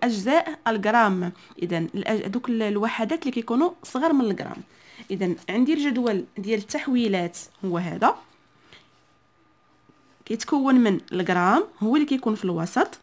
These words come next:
وعلى اليمين ديال الغرام كيكونوا عندي الأجزاء ديال الغرام اللي هما الديسيغرام، السنتيغرام والميليغرام. إذا الأجزاء، ملي كنقول الأجزاء يعني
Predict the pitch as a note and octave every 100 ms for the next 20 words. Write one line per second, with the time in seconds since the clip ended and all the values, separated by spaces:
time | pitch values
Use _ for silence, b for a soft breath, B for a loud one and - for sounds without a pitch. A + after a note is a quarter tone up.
0 | _ _ _ _ _ _ b b b G3
1 | F3+ B3+ E4+ E4 D#4+ D4+ C#4+ A3+ A#3 A3+
2 | G#3+ G3 G3 C4 G#4+ A#3+ - A3 G3 G#3+
3 | C#4+ F4+ B3+ A3+ G#3+ A3+ D4 G#3+ G3+ G3
4 | G3 F3 - - F3 - B B A3 A#3
5 | A3+ G3+ F3 - E3+ G3 G3 E3+ E3+ F3
6 | F#3 D#4 F4+ - - C4+ C#4+ C#4+ G3+ F#3+
7 | G3 B3+ D#4 - D4 D4+ C4 A3 - -
8 | - B B B G3 F#3+ - G3 - D#4
9 | C4 F#3+ F3+ F#3 G#3 C4 C#4+ D4 A#3+ B3
10 | - A#3 G3 G3+ B3+ - B B B G3+
11 | E3+ G3+ E4